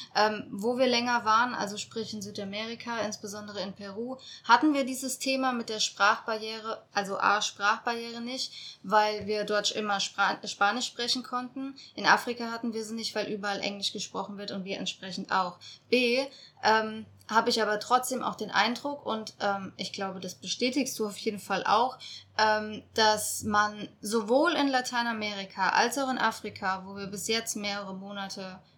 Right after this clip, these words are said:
gereist sind und verbracht haben, automatisch integriert wird. Also man muss selber eigentlich ziemlich wenig dafür tun, irgendwie ein Teil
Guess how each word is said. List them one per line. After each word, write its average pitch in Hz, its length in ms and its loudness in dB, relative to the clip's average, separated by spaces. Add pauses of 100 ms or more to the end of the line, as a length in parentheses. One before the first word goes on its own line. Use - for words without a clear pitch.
(160)
gereist 208 480 2
sind 190 240 -6
und 196 180 -6
verbracht 202 540 -2
haben, 175 260 -2 (260)
automatisch 226 880 8
integriert 226 680 -6
wird. 170 320 -12 (260)
Also 214 200 4
man 220 180 0
muss 269 260 0
selber 254 560 6
eigentlich 233 540 -2
ziemlich 262 440 -2
wenig 254 360 -4
dafür 220 400 -8
tun, 294 340 -4 (500)
irgendwie 247 380 4
ein 233 80 -2
Teil 269 560 2